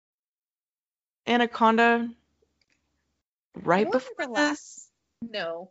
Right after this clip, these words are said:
Speaker 2: it's been a
Speaker 1: Oh,
Speaker 2: couple
Speaker 1: no, it
Speaker 2: times.
Speaker 1: wasn't, 'cause we watched The Breaker Uppers, Velocipaster, and My Spy. <laughs>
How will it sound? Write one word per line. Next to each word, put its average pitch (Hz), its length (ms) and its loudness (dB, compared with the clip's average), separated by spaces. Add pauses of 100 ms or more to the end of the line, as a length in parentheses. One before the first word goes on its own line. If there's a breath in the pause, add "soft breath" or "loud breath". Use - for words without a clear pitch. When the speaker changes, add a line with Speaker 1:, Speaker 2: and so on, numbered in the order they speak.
Speaker 2:
it's - 140 -16
been 339 140 -12
a 269 100 -8
Speaker 1:
Oh, 294 260 10
Speaker 2:
couple 220 80 4
Speaker 1:
no, 247 100 4 (160)
it 233 60 4
Speaker 2:
times. - 20 -6
Speaker 1:
wasn't, 240 400 4
'cause 220 100 -2
we 262 80 4
watched 262 240 6
The 202 80 2
Breaker 220 400 6
Uppers, 214 340 6
Velocipaster, 196 1040 4 (160)
and 220 360 8
My 180 180 2
Spy. - 460 2
<laughs> - 60 -8